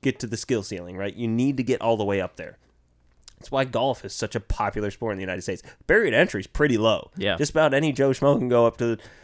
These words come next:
Speaker 1: whatever used sporting goods store and pick up a set of clubs and go swing them. But to
Speaker 2: <laughs>
Speaker 1: actually play the game well
Speaker 2: It's not that
Speaker 1: is
Speaker 2: easy.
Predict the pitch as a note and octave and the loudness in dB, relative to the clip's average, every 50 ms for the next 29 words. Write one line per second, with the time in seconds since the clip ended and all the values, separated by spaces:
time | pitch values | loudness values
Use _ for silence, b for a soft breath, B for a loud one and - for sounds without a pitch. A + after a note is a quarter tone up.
0 | B B B A#2 A#2+ A#2+ C3+ D3 C3 C3+ C3 B2+ A#2+ - - - _ _ _ _ | B B B 0 2 4 4 4 2 2 0 0 -2 -6 -12 -20 _ _ _ _
1 | _ _ _ _ _ _ _ _ _ _ - C#3 B2+ A#2 B2+ C#3+ D3+ D3 C#3+ C#3 | _ _ _ _ _ _ _ _ _ _ -18 -12 -4 0 2 2 4 4 2 2
2 | A#2+ A#2 - - - - - D3 C#3+ C3+ B2+ A#2 A2+ A2+ G#2+ - - - A#2+ G2 | 0 -2 -4 -6 -6 -2 0 2 2 2 2 2 2 0 0 0 -2 -2 -2 0
3 | G2 G#2 - C3+ B2 - B2+ - - - A2+ G#2+ G#2 A2 A#2 A#2 A2+ - - - | -2 0 0 0 0 0 -2 -2 -2 -2 -2 -2 -2 0 0 0 0 -2 -6 -8
4 | A#2+ G#2+ A2 G#2+ G2+ - - C3 B2+ A#2+ G#2 - - - _ _ _ _ _ _ | -6 -4 -2 -2 0 0 0 2 0 0 0 -4 -8 -14 _ _ _ _ _ _
5 | _ _ _ _ _ _ _ _ _ _ _ _ _ _ _ _ - A#2+ C3 A#2+ | _ _ _ _ _ _ _ _ _ _ _ _ _ _ _ _ -2 0 0 0
6 | A2+ - _ _ - - - - - - F#3+ G3 F#3+ E3+ C#3+ - C#3 D3+ F3 - | 0 -2 _ _ -16 -12 -10 -6 0 2 4 4 6 4 4 6 8 8 8 8
7 | - C3 - - A#3 A#3 A#3 A3 G3+ - - F#3+ G3+ G#3 A3+ G#3 A3+ G3 G#3 G#3 | 8 6 2 2 2 2 0 0 0 2 4 4 6 6 6 4 2 4 6 6
8 | G#3+ G#3+ G3 F#3+ G3+ G#3 D#3 B2 B2 C#3+ F3 F3+ F#3 F#3 F#3 F#3+ F#3 G3+ F3+ C#3 | 6 6 6 6 6 6 6 6 4 4 2 0 0 0 2 2 4 4 4 4
9 | A2+ G#2+ C3+ D3 D3+ | 4 2 2 2 0